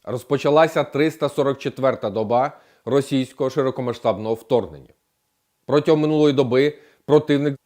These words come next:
здійснив сімдесят три обстріли з реактивних систем залпового вогню. Від ворожих ударів загинули мирні люди. Загроза російських авіаційних та ракетних ударів залишається по всій Україні.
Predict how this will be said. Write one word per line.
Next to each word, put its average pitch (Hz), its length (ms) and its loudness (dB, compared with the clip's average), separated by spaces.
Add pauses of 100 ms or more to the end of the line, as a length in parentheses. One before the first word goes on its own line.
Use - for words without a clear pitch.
здійснив 147 640 0 (380)
сімдесят 147 520 0
три 151 160 2
обстріли 147 600 2
з 127 80 -2
реактивних 135 480 -2
систем 123 380 -4
залпового 117 440 -2
вогню. 107 320 -8 (720)
Від 131 140 -2
ворожих 151 440 4
ударів 135 440 2 (280)
загинули 127 680 -2 (260)
мирні 110 380 -4
люди. 117 360 -4 (1120)
Загроза 160 500 4
російських 165 540 -2
авіаційних 151 560 0
та 143 120 0
ракетних 135 440 -4
ударів 135 380 0
залишається 127 720 -2
по 131 160 -4
всій 113 260 -8
Україні. 104 600 -6